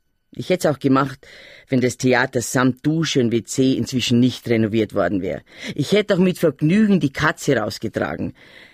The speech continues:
Das Einzige, was mich traurig macht, ist, dass du, Jörg, nicht bei der Jubiläumsreihe dabei bist. Wir Kollegen und Kolleginnen und viele Zuschauer, wir werden dich vermissen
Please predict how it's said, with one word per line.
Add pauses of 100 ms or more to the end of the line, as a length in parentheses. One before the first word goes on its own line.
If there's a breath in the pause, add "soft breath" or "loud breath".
(320 loud breath)
Das
Einzige,
was
mich
traurig
macht,
ist, (360 soft breath)
dass
du,
Jörg,
nicht
bei
der
Jubiläumsreihe
dabei
bist. (640)
Wir
Kollegen
und
Kolleginnen (240 loud breath)
und
viele
Zuschauer,
wir
werden
dich
vermissen